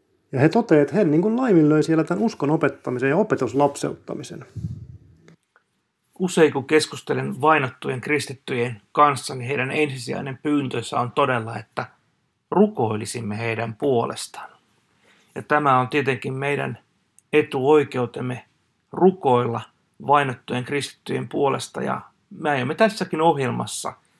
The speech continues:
Speaker 2: tehdä niin. Pyydän sinua, hyvä kuulija, hiljentymään rukoukseen.
Speaker 1: Kiitos, Jeesus, Gabilista ja kaikista, jotka hänen laillaan tekevät työtä opetuksen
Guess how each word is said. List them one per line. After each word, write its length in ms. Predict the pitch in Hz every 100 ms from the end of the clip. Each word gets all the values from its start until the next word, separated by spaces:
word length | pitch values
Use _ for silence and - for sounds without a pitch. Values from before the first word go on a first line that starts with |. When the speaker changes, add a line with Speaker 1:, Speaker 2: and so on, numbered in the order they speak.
| _ -
Speaker 2:
tehdä 380 | 147 139 123
niin. 360 | 120 127 131 117
Pyydän 280 | - 127 165
sinua, 240 | 196 180
hyvä 200 | 147 135
kuulija, 440 | - 147 139 120 120 - _ _ _ _ 147
hiljentymään 600 | 143 127 113 180 190 139
rukoukseen. 760 | 113 - 113 113 - - - - _ _ _ _ _ _ _ _ _ _ _ _ _ _ _ _ _ _ _ _ _ _ _ _ _ _ -
Speaker 1:
Kiitos, 360 | 180 160 -
Jeesus, 500 | 139 120 127 117 - - - 139
Gabilista 680 | 156 139 143 127 110 - 123 - _ _ _ _ _ _ _ _ _ _
ja 60 | -
kaikista, 640 | 170 156 143 - - 131 - _ _ _ _ _
jotka 240 | 147 123 131
hänen 280 | 160 156 135
laillaan 380 | 131 127 123
tekevät 480 | 120 127 131 120 120
työtä 400 | - 147 135 135 110 _ -
opetuksen 800 | 151 151 135 131 117 - 135 113